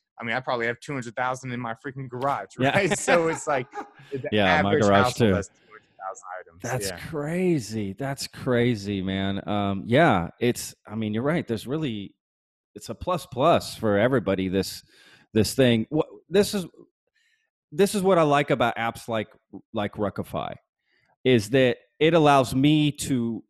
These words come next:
Speaker 2: work with my fellow person in the community. And
Speaker 1: Mm-hmm.
Speaker 2: y'all are basically, like, monitoring and providing the platform and being a middle person and helping out and covering. I love that. I love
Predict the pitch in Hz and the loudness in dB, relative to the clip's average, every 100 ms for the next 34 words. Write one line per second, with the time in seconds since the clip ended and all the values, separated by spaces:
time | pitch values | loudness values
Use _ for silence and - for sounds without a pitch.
0 | - 117 127 - 117 117 110 - 120 110 | -6 -2 -2 0 -2 2 0 2 2 2
1 | 110 104 98 - 117 - 110 107 98 - | 2 2 -2 -2 -2 -2 -6 -4 -6 -6
2 | 107 92 69 - _ _ _ _ 117 110 | -6 -6 -8 -14 _ _ _ _ -2 2
3 | 131 156 160 143 - - 117 127 131 147 | 4 6 6 6 2 2 2 2 2 0
4 | 120 123 120 113 107 107 - 117 113 113 | -2 -4 -4 -2 -2 -4 -6 -4 0 0
5 | 113 110 107 107 110 110 104 98 98 - | 0 -2 -2 -2 -2 -2 -2 -4 -6 -10
6 | _ - 135 113 120 120 113 - 127 110 | _ -2 0 2 0 0 -2 -2 0 0
7 | - 127 117 113 110 101 110 110 107 104 | -2 -4 -2 0 -2 -4 -4 -4 -6 -8
8 | _ _ _ _ _ 120 135 123 117 113 | _ _ _ _ _ 0 4 4 4 4
9 | 120 117 104 131 120 110 127 117 110 107 | 4 2 0 2 2 2 0 0 -2 -2
10 | 123 113 123 110 107 107 107 - 113 110 | 0 0 0 0 0 0 -2 -4 -6 -6
11 | 95 110 123 127 101 90 82 - 113 123 | -6 -6 -2 0 -2 -6 -8 -6 -2 0